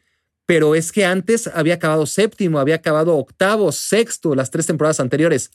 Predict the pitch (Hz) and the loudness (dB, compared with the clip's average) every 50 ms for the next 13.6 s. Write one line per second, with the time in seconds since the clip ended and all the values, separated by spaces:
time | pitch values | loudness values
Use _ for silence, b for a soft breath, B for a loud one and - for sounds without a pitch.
0 | _ _ - 170 156 160 147 - 208 240 233 - 226 180 202 254 262 233 254 277 | _ _ -2 0 0 0 2 2 0 0 2 2 0 0 2 0 0 0 0 -2
1 | 277 - - _ _ _ _ _ _ _ _ _ - 151 147 151 151 170 196 185 | -2 -2 -6 _ _ _ _ _ _ _ _ _ -8 -6 0 0 2 2 2 0
2 | - - - 233 247 240 - - - 208 208 233 226 _ _ _ _ _ _ _ | -2 -2 0 0 0 0 -4 -6 -2 0 0 0 -2 _ _ _ _ _ _ _
3 | _ _ _ - 156 143 151 151 139 139 135 127 160 139 127 135 110 139 139 139 | _ _ _ -8 -2 0 2 2 2 0 0 0 0 -2 -2 -2 -2 -2 0 0
4 | 135 131 127 135 185 208 202 180 214 220 - - _ _ _ _ _ _ - 175 | 0 0 0 0 2 0 2 0 0 -2 -2 -8 _ _ _ _ _ _ 0 0
5 | 180 175 - - 247 254 277 285 254 240 254 247 _ _ _ _ _ _ _ - | 0 0 -2 -2 0 0 2 2 2 0 0 -2 _ _ _ _ _ _ _ -4
6 | - 165 151 147 151 147 139 139 135 135 135 135 143 - _ _ _ _ - 156 | -2 -2 0 0 -4 -2 0 0 2 2 2 2 0 -4 _ _ _ _ -10 -6
7 | 135 - - - 196 165 175 185 175 190 175 - 139 127 139 131 139 143 156 151 | -4 -4 0 0 0 2 2 2 2 0 0 -2 -4 -4 -2 -2 0 -2 -2 -2
8 | - 175 180 214 233 233 - - _ _ _ _ _ _ _ _ _ _ _ _ | 0 0 0 0 0 -2 -6 -20 _ _ _ _ _ _ _ _ _ _ _ _
9 | _ _ _ - 214 262 277 269 - - 208 185 170 160 151 196 185 - 175 170 | _ _ _ 0 2 2 2 2 2 0 0 2 2 0 0 -2 -4 -4 -4 -4
10 | 180 185 175 - 156 143 156 156 160 170 170 165 143 139 131 151 156 160 156 139 | -2 -4 -2 -4 -6 -4 -2 0 0 2 0 0 0 0 0 0 0 0 -2 0
11 | - 165 196 190 - - - 170 151 139 135 135 131 131 _ - 131 127 123 123 | 0 0 0 0 -4 -8 -6 -4 -2 0 0 0 -2 -4 _ -4 -2 -2 -2 -2
12 | _ _ _ _ _ _ - - - - - - 180 170 170 165 160 165 131 - | _ _ _ _ _ _ -20 -20 -16 -12 -2 0 2 2 2 2 2 0 0 0
13 | 165 156 165 170 180 185 180 175 165 131 98 | -2 0 2 2 2 2 2 0 0 -2 -4